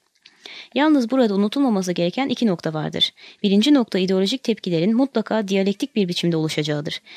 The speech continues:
Yani her ideolojik tepkinin karşıtı da toplumda olacaktır. Bu nedenle de tepki biçimlenmesi aşamasında toplumda tek bir tepki görmek olanaksızdır.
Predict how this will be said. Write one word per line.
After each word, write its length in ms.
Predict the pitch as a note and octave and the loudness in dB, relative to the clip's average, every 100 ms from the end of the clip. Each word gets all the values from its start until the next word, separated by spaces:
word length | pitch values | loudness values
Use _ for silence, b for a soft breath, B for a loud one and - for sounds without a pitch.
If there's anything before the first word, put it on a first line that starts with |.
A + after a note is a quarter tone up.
| B | B
Yani 320 | - G#3 F3 E3+ | 0 2 2 2
her 200 | A3+ B3+ | 0 0
ideolojik 460 | G#3+ G3 F#3 A#3+ | 0 0 -2 -4
tepkinin 420 | - G3+ - A3+ | -4 -4 -4 -4
karşıtı 480 | C#4 G3+ F#3+ - C4 | -2 -2 -2 -2 -2
da 100 | A#3 | -2
toplumda 380 | F#3+ F3 F3 D#3+ | -2 -2 -2 0
olacaktır. 560 | D#3 D3+ D#3+ - - - B B B - | -2 -4 -6 -8 -10 -10 B B B 0
Bu 60 | D4+ | 2
nedenle 400 | C4 G3 E3+ E3+ | 2 2 0 -2
de 80 | |
tepki 300 | - F#3+ - | -4 -6 -4
biçimlenmesi 640 | C4+ - G#3 F#3 E3 D#3+ E3 | -4 -2 0 0 -2 -2 -4
aşamasında 540 | D#3+ D#3+ D#3+ E3 F#3+ | -4 -4 -4 -4 -2
toplumda 440 | G#3+ G3+ G3+ G#3 | -2 -4 -2 -2
tek 220 | A3 C4 - | 0 -2 -2
bir 100 | F#3+ | -2
tepki 280 | G#3 - | -4 -2
görmek 320 | C4 B3 B3+ G#3 | 0 2 2 0
olanaksızdır. 720 | G3 F3 D#3+ - D#3 D3+ - | 0 0 -2 -6 -8 -8 -10